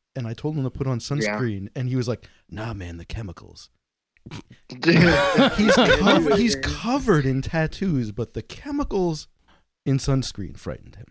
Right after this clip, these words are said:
Speaker 2: Yeah. All natural stuff that doesn't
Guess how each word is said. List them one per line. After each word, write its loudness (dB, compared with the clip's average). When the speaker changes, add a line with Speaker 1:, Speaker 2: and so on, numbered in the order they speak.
Speaker 2:
Yeah. 2
All 0
natural -10
stuff -12
that -8
doesn't -4